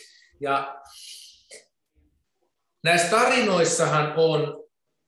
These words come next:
jos te lähdette niinku käyttämään tämmöisiä, mitä niinku ammattilaiset haluaa käyttää, niin tarinoissa on neljä elementtiä, neljä eri kohtaa. Ja ykköskohtana on se oma tausta. Ihmiset haluaa tietää, että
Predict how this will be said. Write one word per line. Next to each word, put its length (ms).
jos 180
te 160
lähdette 460
niinku 340
käyttämään 680
tämmöisiä, 480
mitä 260
niinku 300
ammattilaiset 760
haluaa 340
käyttää, 1000
niin 180
tarinoissa 600
on 140
neljä 380
elementtiä, 680
neljä 440
eri 360
kohtaa. 680
Ja 140
ykköskohtana 1120
on 140
se 240
oma 520
tausta. 760
Ihmiset 420
haluaa 340
tietää, 560
että 300